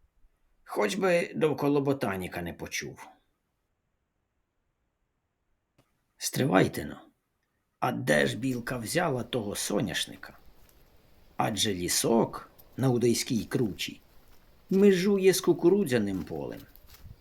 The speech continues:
Нема там соняшників, нема й близько. Невже білку хтось пригостив? Чи, може, які злодії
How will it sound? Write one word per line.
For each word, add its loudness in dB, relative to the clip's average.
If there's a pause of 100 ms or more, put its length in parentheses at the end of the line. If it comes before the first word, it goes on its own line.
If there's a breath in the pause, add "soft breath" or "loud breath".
(140)
Нема -2
там 2
соняшників, -2 (380)
нема 0
й 2
близько. 0 (2500)
Невже 4
білку 6
хтось 2
пригостив? 0 (680)
Чи, 6
може, 8
які 4
злодії 2